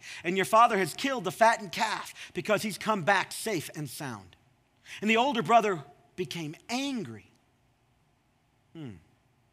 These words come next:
And he refused to go in."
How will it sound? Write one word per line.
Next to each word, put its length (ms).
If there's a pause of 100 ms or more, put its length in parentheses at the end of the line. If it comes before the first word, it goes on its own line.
(400)
And 120
he 80
refused 880 (160)
to 100
go 560 (540)
in." 320